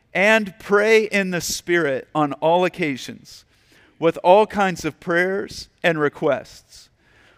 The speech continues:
With this in mind, be alert and always keep on praying for all the Lord's people. Pray also for me, that whenever I speak, may be, words may be given me,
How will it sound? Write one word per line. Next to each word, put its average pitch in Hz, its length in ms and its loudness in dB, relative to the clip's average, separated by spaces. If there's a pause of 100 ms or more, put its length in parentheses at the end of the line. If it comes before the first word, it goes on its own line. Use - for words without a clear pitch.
With 160 220 -4
this 208 300 0
in 202 160 -2
mind, 151 500 -2 (140)
be 165 160 2
alert 180 540 2 (220)
and 151 300 0
always 208 480 4
keep 202 260 -8
on 175 220 0
praying 135 540 -4 (260)
for 151 200 -4
all 180 280 2
the 180 100 -2
Lord's 156 380 -2
people. - 420 -12 (920)
Pray 208 400 4
also 190 480 2
for 170 180 -8
me, 208 440 -6 (340)
that 165 160 2
whenever 160 440 2
I 139 80 4
speak, - 680 -8 (320)
may 165 220 2
be, 170 240 -4 (400)
words 175 440 2
may 165 160 0
be 143 160 -6
given 175 420 -2
me, 208 320 -6